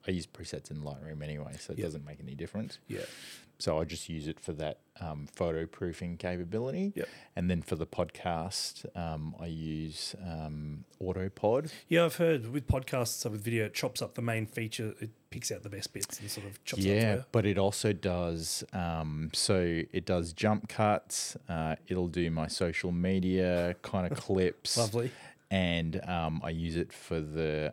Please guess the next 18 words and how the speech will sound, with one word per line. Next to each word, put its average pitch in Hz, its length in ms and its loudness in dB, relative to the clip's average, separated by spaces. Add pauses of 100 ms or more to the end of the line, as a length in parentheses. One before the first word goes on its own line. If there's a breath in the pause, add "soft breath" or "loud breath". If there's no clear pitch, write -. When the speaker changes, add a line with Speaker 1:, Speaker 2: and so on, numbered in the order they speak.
Speaker 1:
um, 73 600 -2 (360)
the 85 220 0
main 80 380 0
editing 73 580 -4
for 78 180 -2
switching, 76 680 -4 (180)
'cause 92 200 0
I've 80 80 -2
got 82 100 2
a 78 60 -4
two - 200 0
camera 85 320 -4
setup, 87 460 0
Speaker 2:
Yep. - 140 2 (180 loud breath)
Speaker 1:
switching 87 400 -4
between 76 440 -4
whoever's 76 360 -4
talking. 78 460 -4